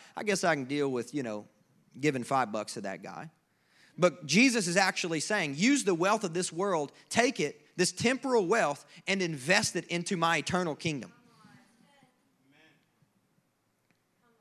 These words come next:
You guys with me? I, that seems crazy, right? But when we take money and use it to bring people to Jesus, they will welcome us into heaven when we die.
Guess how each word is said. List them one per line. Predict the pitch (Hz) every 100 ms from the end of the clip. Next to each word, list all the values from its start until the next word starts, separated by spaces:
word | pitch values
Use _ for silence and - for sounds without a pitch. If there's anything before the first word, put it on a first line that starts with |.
| _ _ _
You | 185
guys | 208 202
with | 208
me? | 220 220 - _ _ - _ _ - - - - - _ _ _ _ _ _ _ _ _ 156
I, | 165 143
that | 160 156
seems | 180 190
crazy, | - 208 190 123
right? | 120 151 190 - _ _ - -
But | 175 175
when | 180 160
we | 185 254
take | 240 233 202
money | 220 202 156
and | 143 143
use | 202 233
it | 233 202
to |
bring | 156 175 202
people | - 208 185
to | 170
Jesus, | 151 190 190 143 127 -
they | 147 180
will | 185 170
welcome | 143 185 202 180 151
us | 143
into | 156 139
heaven | 143 143 131
when | 123 123
we | 113
die. | 98 87